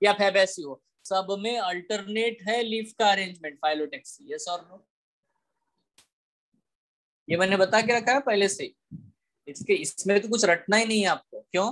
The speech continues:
क्योंकि सब में, चारों families में alternate phyllotaxy है, Leave का arrangement alternate है, तो बढ़िया हो गया,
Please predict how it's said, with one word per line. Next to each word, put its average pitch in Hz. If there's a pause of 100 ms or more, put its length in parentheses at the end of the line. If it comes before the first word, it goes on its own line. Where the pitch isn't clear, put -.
(100)
क्योंकि 190
सब 196
में, 202
चारों 196
families 196
में 196
alternate 180
phyllotaxy 160
है, - (880)
Leave 175
का 180
arrangement 175
alternate 160
है, - (2250)
तो 135
बढ़िया 135
हो 196
गया, 208